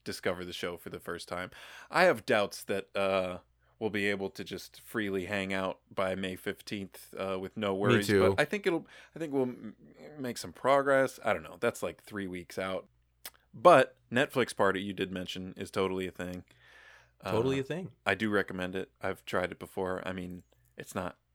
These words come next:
Speaker 1: it's not the same, but it is fun. And I feel like, especially for a show like this, it'd be, it'd be kinda perfect.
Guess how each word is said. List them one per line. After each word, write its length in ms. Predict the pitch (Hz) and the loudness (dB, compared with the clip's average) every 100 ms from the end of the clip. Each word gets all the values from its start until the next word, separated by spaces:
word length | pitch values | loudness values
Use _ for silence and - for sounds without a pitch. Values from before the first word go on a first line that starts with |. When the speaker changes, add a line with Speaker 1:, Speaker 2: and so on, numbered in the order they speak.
| _ _ - | _ _ -8
Speaker 1:
it's 160 | 127 - | -4 -2
not 160 | 90 | -2
the 80 | - | -4
same, 420 | - 123 147 151 - | 0 2 2 -2 -2
but 160 | 98 | -2
it 100 | 92 | -2
is 300 | 90 90 - _ | -4 -6 -10 _
fun. 400 | - 107 87 87 - | -2 0 0 -4 -4
And 100 | 104 | -4
I 60 | |
feel 180 | 104 127 | -2 0
like, 140 | 107 98 | 0 -2
especially 420 | - 95 - 95 | -2 -4 -2 -8
for 340 | - 101 95 | -2 0 0
a 100 | - | -2
show 200 | 95 113 | 0 0
like 220 | 110 104 - | 0 -2 0
this, 400 | 151 131 - - _ _ _ _ _ | 2 2 -2 -20 _ _ _ _ _
it'd 240 | - 151 - | -10 -8 -6
be, 240 | 160 151 _ _ _ - | -6 -8 _ _ _ -12
it'd 200 | 170 156 | -10 -6
be 80 | |
kinda 220 | 170 190 185 | -4 -2 -2
perfect. 420 | 190 160 - | -2 -2 -6